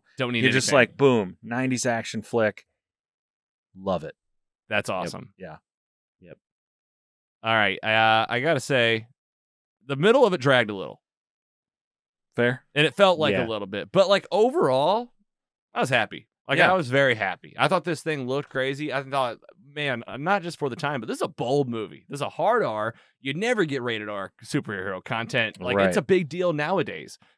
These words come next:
Speaker 1: Like, Deadpool is still, like, this, like, breaking the mold type thing. And, uh, Blade, man,
Speaker 2: Yeah.
Speaker 1: ninety-eight. They were like, We don't care.
Speaker 2: Right.
Speaker 1: We'll show this bloody vampire killing machine blowjob nightclub in the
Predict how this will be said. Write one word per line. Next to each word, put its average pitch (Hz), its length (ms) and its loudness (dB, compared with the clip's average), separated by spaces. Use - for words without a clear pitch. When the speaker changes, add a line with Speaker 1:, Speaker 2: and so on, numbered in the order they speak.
Speaker 1:
Like, 120 120 -6
Deadpool 151 420 -2
is 117 80 -2
still, 139 260 -2
like, 117 220 -4
this, 110 220 -6
like, 98 180 -8
breaking 120 380 -6
the 113 80 -6
mold 110 320 -6
type 98 220 -6
thing. 120 340 -4
And, 101 140 -6
uh, 233 320 0
Blade, 165 400 0
man, 147 440 -2
Speaker 2:
Yeah. 143 80 -6
Speaker 1:
ninety-eight. 156 600 0
They 170 100 0
were 214 80 2
like, 156 180 0
We 147 180 -6
don't 311 220 -4
care. 139 380 0
Speaker 2:
Right. 139 260 4
Speaker 1:
We'll 277 120 2
show 175 260 0
this 170 220 -2
bloody 175 600 -6
vampire 175 640 0
killing 185 400 -2
machine 156 540 -6
blowjob 151 680 0
nightclub 147 600 0
in 147 80 -4
the 139 80 -2